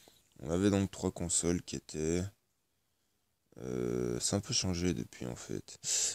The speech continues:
Ouais, qui étaient donc vers le numéro quatorze, entre le quatorze et le B un, il y avait donc les Xbox. Et ben, le stand PlayStation, lui, on le voit bien par contre. <laughs> Euh,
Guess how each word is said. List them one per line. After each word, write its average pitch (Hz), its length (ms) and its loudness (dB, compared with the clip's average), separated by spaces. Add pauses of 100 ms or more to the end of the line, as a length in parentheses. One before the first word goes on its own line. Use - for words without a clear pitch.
Ouais, 107 180 10
qui - 140 2
étaient 107 180 4
donc 101 220 4
vers 73 140 -2
le 85 60 -2
numéro 92 960 6
quatorze, 90 760 0 (220)
entre - 240 -6
le 90 60 0
quatorze 98 420 -2
et 95 60 4
le 90 100 6
B 87 380 4
un, 98 160 0
il 90 80 2
y 92 40 6
avait 90 200 4
donc 98 260 -2
les 113 160 -2 (800)
Xbox. 85 840 0 (640)
Et 104 100 2
ben, 90 240 2
le 85 140 4
stand 87 340 0
PlayStation, 87 640 0
lui, 82 280 2
on 69 60 -2
le 85 160 2
voit 95 240 2
bien 71 240 -2
par - 240 -14
contre. - 400 -8
<laughs> - 60 -12 (2000)
Euh, 71 920 4